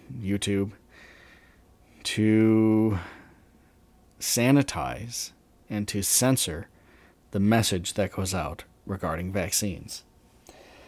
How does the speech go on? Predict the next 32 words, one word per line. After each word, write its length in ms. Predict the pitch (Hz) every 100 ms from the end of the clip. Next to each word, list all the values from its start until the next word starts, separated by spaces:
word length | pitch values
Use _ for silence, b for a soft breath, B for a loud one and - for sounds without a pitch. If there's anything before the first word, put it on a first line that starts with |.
| B B _ _ -
That 540 | 113 120 135 156 165 B B
should 880 | - - 123 120 123 123 123 123 127
send 320 | - - 107 110
a 60 |
chill 480 | 107 - 110 110 113
up 180 | 113 104
every 300 | 101 110 110
Gen 240 | 101 98
Xer's 360 | 90 87 - 90
spine. 560 | - - 82 - 92 95
You 80 | 90
know, 60 |
I, 280 | 90 101 113 -
I 180 | 123
grew 440 | 143 107 113 113 110
up 260 | 107 107
just 200 | - 101 -
absolutely 520 | 95 101 - 117 107
terrified 840 | 101 - 101 110 104 87 78 87 - b b b b b _
of 540 | 107 98 90 98 - - b _
the 60 | 104
Soviet 480 | - 110 101 95 90
Union 460 | 101 120 117 117
and 160 | 104 90
what 160 | 95 85
it 80 |
would 140 | 85 92
be 100 | 104
like 260 | 95 98 -
to 420 | - 98 95 95
live 420 | 92 98 98 104 -
in 420 | 107 98 95 98